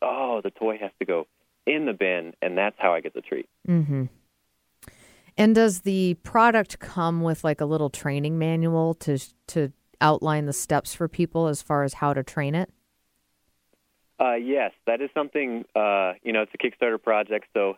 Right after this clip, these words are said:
Speaker 1: everything's a, a work in progress right
Speaker 2: Right.
Speaker 1: now, but, uh, we absolutely plan on doing that as well as some training videos.
Speaker 2: Nice.
Speaker 1: Um, but there are also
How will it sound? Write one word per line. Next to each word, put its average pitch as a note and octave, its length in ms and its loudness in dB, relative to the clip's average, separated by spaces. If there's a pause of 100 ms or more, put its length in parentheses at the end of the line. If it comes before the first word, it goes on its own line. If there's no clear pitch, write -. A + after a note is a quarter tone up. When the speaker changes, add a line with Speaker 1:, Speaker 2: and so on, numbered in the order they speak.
Speaker 1:
everything's A2 440 -4
a, G2+ 180 0
a G#2+ 60 -2
work G#2+ 220 -2
in G2 100 -6
progress G2+ 420 0
right D#3 160 4
Speaker 2:
Right. C#3+ 80 0
Speaker 1:
now, F#2+ 260 0
but, F#2 200 -2 (400)
uh, G2 180 2
we A2 140 0
absolutely A2+ 340 -4
plan G#2 240 -2
on G#2 140 -4
doing G2+ 240 -4
that G#2 280 0
as G#2 140 -6
well F#2 200 0
as F2+ 120 -6
some F2+ 100 -18
training F#2+ 320 -4
videos. G#2+ 340 -4 (340)
Speaker 2:
Nice. D3+ 280 0
Speaker 1:
Um, F#2+ 440 0
but A2 140 2 (180)
there A2 180 2
are A#2 220 0
also C#3 280 -2